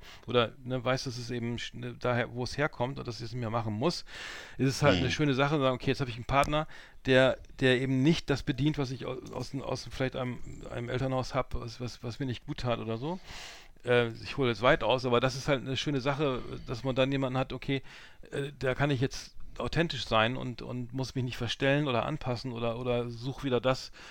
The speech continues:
Speaker 1: was ich von, von woanders her kenne, was ich, was ich aber eigentlich nicht will, aber nicht, aber, äh,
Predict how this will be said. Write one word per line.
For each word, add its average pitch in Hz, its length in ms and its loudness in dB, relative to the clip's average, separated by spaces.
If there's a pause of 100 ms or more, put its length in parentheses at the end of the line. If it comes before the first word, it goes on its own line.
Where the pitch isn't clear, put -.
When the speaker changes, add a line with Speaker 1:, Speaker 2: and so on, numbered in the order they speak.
(280)
Speaker 1:
was 127 160 0
ich 135 80 0
von, 131 240 0
von 123 180 -4
woanders 123 320 2
her 117 80 2
kenne, 135 300 2
was 120 140 -2
ich, 117 200 -8
was 127 160 -4
ich 120 140 -8
aber 117 160 2
eigentlich 123 280 0
nicht 117 220 -2
will, 143 180 6
aber 117 160 4
nicht, 117 220 -6
aber, 120 180 -2
äh, 120 60 -4